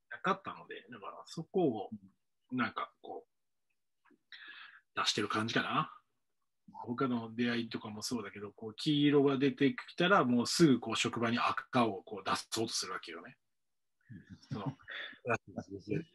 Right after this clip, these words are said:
Speaker 1: で、自分の中でこう、ぐーって青い部分をこう出すわけよ。でも、もう緑無視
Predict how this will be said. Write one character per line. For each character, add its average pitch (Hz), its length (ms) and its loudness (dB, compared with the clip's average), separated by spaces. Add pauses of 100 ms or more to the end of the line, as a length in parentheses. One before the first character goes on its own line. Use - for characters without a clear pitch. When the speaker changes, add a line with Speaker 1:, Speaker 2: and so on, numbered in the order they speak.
(400)
Speaker 1:
で、 196 60 10
自 156 160 8
分 202 100 12
の 208 80 12
中 143 220 10
で 120 140 8
こ 123 120 0
う、 113 60 0
ぐ 131 220 10
ー - 20 12
っ 123 40 6
て 123 60 4
青 123 220 8
い 120 100 10
部 113 140 4
分 101 160 -4
を 95 80 -18
こ 113 160 -4
う 107 100 0
出 - 80 0
す - 140 -4
わ 90 80 -6
け - 100 -14
よ。 - 100 -14 (220)
で 160 160 4
も、 147 160 6
も 131 80 4
う 123 40 4
緑 135 360 10
無 113 160 4
視 - 180 4